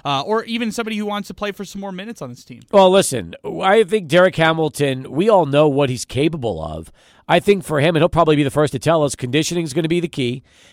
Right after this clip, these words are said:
Speaker 2: Can he get himself into better conditioning throughout the season, shed a few more pounds, and get to the point where he can become, uh, you know, a,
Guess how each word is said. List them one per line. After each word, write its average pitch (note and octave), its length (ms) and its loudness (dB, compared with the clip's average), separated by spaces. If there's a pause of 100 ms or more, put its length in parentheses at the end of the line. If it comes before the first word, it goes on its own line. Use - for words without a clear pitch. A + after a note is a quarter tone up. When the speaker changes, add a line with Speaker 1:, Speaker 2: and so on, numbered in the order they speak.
Speaker 2:
Can E3+ 200 2
he F#3+ 60 2
get E3 120 2
himself E3 280 0
into D3+ 160 -2
better D3 220 2
conditioning D3+ 500 -2
throughout D3+ 280 2
the D#3+ 60 -2
season, C3+ 520 -6 (260)
shed F#3 320 4
a F#3 60 4
few E3+ 180 -2
more D#3+ 160 0
pounds, C#3 540 0
and D3+ 200 -6
get - 140 -2
to - 60 -4
the D#3+ 80 0
point D#3+ 220 0
where D#3+ 60 2
he D#3+ 80 2
can D3 160 -8
become, D#3+ 600 0 (100)
uh, D#3+ 320 4
you E3+ 140 -2
know, D3+ 180 4
a, C#3 160 2